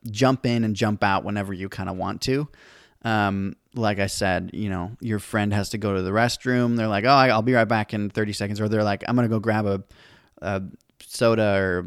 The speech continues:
a can of, um, chicken nugget juice or something." And they can leave and they'll, you know, be out for one minute while you're flying some ship in Lego Star Wars, and then they come back and push a button, and then they're flying a ship too. So it's like, man,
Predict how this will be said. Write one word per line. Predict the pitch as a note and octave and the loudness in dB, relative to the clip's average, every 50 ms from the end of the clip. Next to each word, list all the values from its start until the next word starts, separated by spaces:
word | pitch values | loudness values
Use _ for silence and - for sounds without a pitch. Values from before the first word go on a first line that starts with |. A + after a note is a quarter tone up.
| F2 | -8
a | - - | -14 -14
can | - - A2+ A2 G#2+ | -10 -6 -4 -2 -2
of, | G#2 G2+ G2 G2 G2+ - - - - _ _ _ _ _ _ _ _ _ _ _ | -2 -2 -2 -4 -6 -12 -16 -20 -20 _ _ _ _ _ _ _ _ _ _ _
um, | - F2+ G2 F#2 F2+ G2 - | -8 -6 -6 -6 -6 -8 -6
chicken | - - A#2 G#2+ A2+ G#2 G2+ G2 G2 F#2+ D#2+ G#2+ | -4 -4 -4 -2 -2 -4 -4 -4 -4 -4 -4 -4
nugget | G#2+ G#2 G#2+ G#2 F#2+ - - _ _ - | -2 -2 -2 -2 -2 -4 -6 _ _ -14
juice | A#2 G#2+ G2 F#2+ F#2+ G2 - - - | -10 -6 -4 -4 -4 -4 -6 -6 -6
or | G2+ G2 G2 | -4 -4 -4
something." | - - G#2+ G2 - G2+ F#2+ F#2+ G#2 F#2+ | -4 -6 -6 -6 -4 -4 -4 -4 -4 -2
And | A2+ A2+ | 0 2
they | C3 C#3+ | 2 4
can | C3+ D3+ C#3+ C3 A#2+ | 4 2 2 0 2
leave | C3 D#3+ F3+ E3 C3+ B2 A#2 A2+ - | 2 2 4 4 4 4 2 0 -4
and | - A#2 A2+ A#2+ | -4 0 2 2
they'll, | B2 A#2+ A#2 A2+ A2 G#2+ - _ - - - - _ _ _ _ - | 4 4 4 4 2 0 -6 _ -20 -20 -20 -20 _ _ _ _ -4
you | B2 | -2
know, | A2+ G#2 G2+ G#2+ | -2 0 -2 -2
be | A2 A#2+ B2 | 0 0 2
out | A2+ G#2 - | 2 2 0
for | - A#2+ | -2 -2
one | G#2+ A2 A2+ A2+ A2+ | 0 2 2 2 2
minute | A#2 A#2+ A2+ G2+ D2 | 2 2 2 0 0
while | G2 G#2 G#2 | 0 0 0
you're | G#2 G2+ G2 G2 G2 G2+ G#2 - _ _ _ _ _ _ _ | 0 0 0 0 -2 -2 -4 -10 _ _ _ _ _ _ _
flying | - - - A#2 A2+ G#2+ G#2 G#2 G#2+ G2+ | -14 -8 -4 -2 0 0 0 0 -2 -4
some | - - G#2+ G#2 | -4 -4 -4 -4
ship | G#2 - - A#2+ A2+ G#2+ - - | -4 -2 -2 0 0 0 -2 -4
in | G#2 F#2+ G2 | -6 -4 -4
Lego | G2+ G2+ G2+ G2 G2 | -4 -4 -4 -4 -6
Star | - - G#2+ G#2+ A#2+ B2+ | -6 -4 -4 -2 -2 -2
Wars, | G#2+ F#2+ F2+ G2 G2 G2+ | -2 -2 -2 -4 -4 -4
and | G2+ G2 | -6 -4
then | G2 F#2+ | -4 -4
they | G2 G2 | -4 -4
come | - - G#2+ G2+ | -4 -4 -2 0
back | G2 A2+ A#2 A2+ G#2 - | 0 0 0 0 -2 -4
and | G#2+ G2+ G2 G2 G2 - | -4 -6 -4 -6 -6 -6
push | - A2 - - | -6 -6 -6 -6
a | |
button, | G2 G2+ A#2 D2 F#2+ G#2 | -4 -4 -4 -4 -4 -4
and | G2 G#2 | -4 -2
then | G#2+ A2 | 0 4
they're | C#3 E3+ E3 | 4 4 4
flying | - - - F#2 F#2+ | 2 -2 -8 -8 -8
a | A2 | -8
ship | - - B2 B2 - | -4 -4 -4 -4 -2
too. | - F3+ C#3+ F#2+ E2+ | -2 -2 -2 -2 -2
So | - - G#2+ G2+ | -4 -4 -4 -4
it's | F#2+ - - | -4 -2 -2
like, | G2+ F#2 - - _ _ _ - - - - - - _ _ _ _ _ | -4 -4 -6 -10 _ _ _ -20 -20 -20 -20 -20 -20 _ _ _ _ _
man, | A2+ A2 A2 G#2 F#2 F#2 G2 | -4 -4 -2 -2 -4 -4 -8